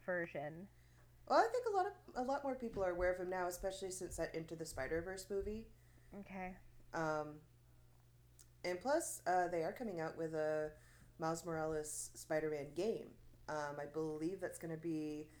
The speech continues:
Speaker 2: w-, on the new, like, next gen.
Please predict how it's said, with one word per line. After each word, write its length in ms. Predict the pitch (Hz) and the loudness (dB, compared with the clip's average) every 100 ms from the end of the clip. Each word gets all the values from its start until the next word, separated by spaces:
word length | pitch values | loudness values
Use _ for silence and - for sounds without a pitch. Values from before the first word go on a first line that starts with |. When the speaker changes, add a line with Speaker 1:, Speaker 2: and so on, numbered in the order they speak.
| - - - - 160 | -18 -18 -16 -12 -2
Speaker 2:
w-, 160 | 165 - | 0 2
on 220 | 165 165 | 2 2
the 80 | 156 | 0
new, 520 | 156 151 151 156 131 - | 0 0 0 -2 -8 -6
like, 220 | 135 - | -6 -4
next 260 | 139 131 - | -6 -4 -4
gen. 400 | 113 123 196 | -2 -2 -4